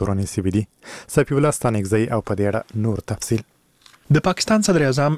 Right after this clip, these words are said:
Speaker 2: عمران خان نن دوشنبه د ایران له رهبر آیت الله علي خامنه‌ای، ولسمشر حسن روحاني او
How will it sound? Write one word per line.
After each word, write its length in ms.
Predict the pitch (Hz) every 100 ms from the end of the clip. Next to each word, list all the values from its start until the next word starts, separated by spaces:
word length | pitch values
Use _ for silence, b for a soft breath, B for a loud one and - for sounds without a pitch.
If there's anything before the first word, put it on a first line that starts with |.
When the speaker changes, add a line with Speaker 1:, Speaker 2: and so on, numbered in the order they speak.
| 135
Speaker 2:
عمران 260 | 110 107 107
خان 300 | - 156 156 156
نن 180 | 165 160
دوشنبه 400 | 170 - 107 104 104
د 80 | 123
ایران 340 | 135 160 160 143
له 160 | 131
رهبر 320 | 113 117 120 120
آیت 180 | 113 104 113
الله 180 | 110
علي 100 | 104 104
خامنه‌ای، 480 | - 95 92 107 156 170 -
ولسمشر 440 | 156 147 180 - 131
حسن 260 | 123 131
روحاني 340 | 113 113 107 151
او 60 | 143